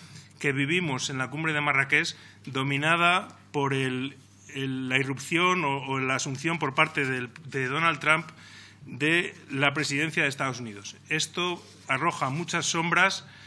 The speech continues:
sobre cuál va a ser la actitud de este país en el futuro en este, en este tratado y requiere y reclama por parte del resto de países, y en especial por parte de la Unión Europea,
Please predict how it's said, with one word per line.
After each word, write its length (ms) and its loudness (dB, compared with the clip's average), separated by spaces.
sobre 360 0
cuál 220 4
va 60 4
a 40 4
ser 160 0
la 120 6
actitud 400 -2
de 100 2
este 220 -2
país 300 0
en 80 -4
el 100 -4
futuro 560 -2
en 120 -4
este, 640 -2
en 80 -4
este 220 -4
tratado 580 0
y 120 0
requiere 520 6
y 60 6
reclama 540 4
por 180 -6
parte 280 2
del 120 0
resto 280 0
de 80 0
países, 420 -4
y 80 -4
en 80 -2
especial 560 2
por 200 8
parte 260 4
de 80 2
la 80 4
Unión 200 0
Europea, 560 2